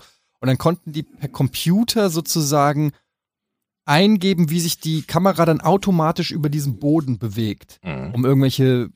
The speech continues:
Speaker 1: Greenscreen-Tracking-Geschichten zu machen oder so. Ich red hier nicht um Kopf und Kragen, aber
Speaker 2: Das ist doch
Speaker 1: das
Speaker 2: wie
Speaker 1: ist
Speaker 2: bei
Speaker 1: wahrscheinlich
Speaker 2: euch bei
Speaker 1: zu teuer.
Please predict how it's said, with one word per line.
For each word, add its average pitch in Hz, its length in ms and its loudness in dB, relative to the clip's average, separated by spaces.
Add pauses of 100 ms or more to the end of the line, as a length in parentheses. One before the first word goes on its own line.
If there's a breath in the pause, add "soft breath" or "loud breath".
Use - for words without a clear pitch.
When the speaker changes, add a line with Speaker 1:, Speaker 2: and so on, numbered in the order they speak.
(140)
Speaker 1:
Greenscreen-Tracking-Geschichten 123 1900 0
zu - 120 -6
machen 120 320 0
oder 113 200 0
so. 110 180 -4
Ich - 280 -14 (100)
red 104 140 -10
hier - 240 -6 (380)
nicht 107 160 -20
um 101 80 -12
Kopf - 200 -4
und 104 80 -4
Kragen, 107 360 0
aber 110 100 0
Speaker 2:
Das 117 120 4
ist - 100 -2
doch 139 60 6
Speaker 1:
das 135 60 2
Speaker 2:
wie 143 60 4
Speaker 1:
ist 127 60 2
Speaker 2:
bei - 60 4
Speaker 1:
wahrscheinlich 117 240 2
Speaker 2:
euch - 40 -4
bei 127 80 4
Speaker 1:
zu 120 60 2
teuer. 165 80 4